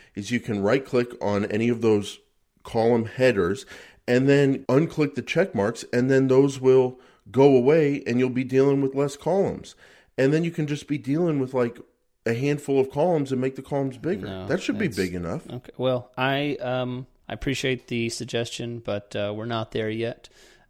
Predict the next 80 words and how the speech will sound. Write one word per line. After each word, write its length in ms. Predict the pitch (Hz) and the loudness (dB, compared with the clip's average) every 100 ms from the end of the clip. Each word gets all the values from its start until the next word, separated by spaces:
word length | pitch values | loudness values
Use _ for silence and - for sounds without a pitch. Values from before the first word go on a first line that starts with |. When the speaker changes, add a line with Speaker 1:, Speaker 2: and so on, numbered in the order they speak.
| - | -14
Speaker 2:
No, 360 | 104 104 92 | -8 -6 -8
that 180 | 95 101 | -10 -8
does 180 | 104 107 | -8 -8
not 180 | 101 - | -10 -8
fix 280 | 101 - | -10 -10
it. 180 | 92 87 | -10 -6
But, 300 | 127 113 - | -4 -4 -2
uh, 160 | 117 110 | -2 -2
anyway, 320 | 147 165 107 | 0 0 0
the, 220 | 95 110 101 | -2 -6 -6
the 80 | 107 | -6
good 160 | 165 | -2
news 220 | 190 160 | 2 2
is 380 | 127 120 117 - - _ _ _ _ _ _ | 2 0 -2 -8 -14 _ _ _ _ _ _
it's 160 | 110 110 | -6 -2
updated. 380 | - 143 143 175 | -2 0 0 4
Speaker 1:
Chris, 200 | 165 151 | 4 6
write 220 | 156 214 | 8 6
into 180 | 214 208 | 4 0
the 80 | |
Paid 300 | 147 139 139 | 0 0 0
Search 260 | 156 135 - | 0 -4 -2
Podcast 480 | 120 123 139 135 135 | -4 -4 -4 -4 -4
and 100 | 104 | -4
ask 200 | 110 - | -4 -6
me 100 | 110 | -8
your 100 | 101 | -8
question, 440 | - 104 104 101 | -4 -4 -4 -8
and 100 | 92 87 | -8 -8
I'll, 240 | 87 - | -8 -8
I'll 80 | 98 | -10
get 220 | 98 98 | -8 -10
to 140 | - 67 | -10 -12
it 60 | |
fully. 360 | - 78 165 160 | -12 -6 0 0
Chris, 120 | - | 0
Speaker 2:
Okay. 120 | 117 | -2
Speaker 1:
we're 60 | 143 | -2
gonna 140 | 165 101 | -4 -6
solve 340 | - 85 85 | -6 -6 -6
this 160 | 80 - | -12 -12
for 200 | 147 131 | -12 -10
you. 120 | - | -10
Speaker 2:
I 140 | 123 | -8
appreciate 500 | 123 - 107 104 98 | -8 -10 -12 -10 -10
that. 140 | 101 98 | -8 -4
I'll, 180 | 107 - | -4 -4
I'll 160 | 117 117 | -4 2
Speaker 1:
Or 100 | 151 | 6
why 120 | 143 | 6
don't 40 | 190 | 6
Speaker 2:
contact 160 | 190 | 4
Speaker 1:
you 40 | 170 | 0
make, 260 | 143 139 - | 0 -2 -2
why 180 | 120 | -4
don't 180 | 156 165 | -4 -4
you 60 | 147 | -4
Speaker 2:
the 60 | |
Speaker 1:
make 120 | 127 104 | -2 -4
Speaker 2:
expert. 220 | - 117 | -4 -2
Speaker 1:
crappy 340 | 117 117 98 | -2 -2 -4
ads 340 | 101 104 80 - | -2 -4 -6 -10
with, 200 | 82 - | -6 -2
like, 180 | 87 | -2
ten 220 | - 104 95 | -4 -8 -8
characters, 540 | 101 98 - 71 78 | -6 -6 -6 -14 -14
and 100 | 82 | -14
then 100 | 90 | -12
you 80 | 85 | -12
can 120 | 78 | -14
see 140 | - - | -12 -10
the 20 | |
Speaker 2:
<laughs> 40 | - | -8
Then 100 | 151 | -8
Speaker 1:
whole 80 | |
thing. 100 | - - | -8 -14
Speaker 2:
you 40 | |
can 200 | - 151 | -12 -8
see 240 | - 107 98 | -6 -6 -8
everything. 540 | 98 - - - 104 | -12 -16 -16 -16 -16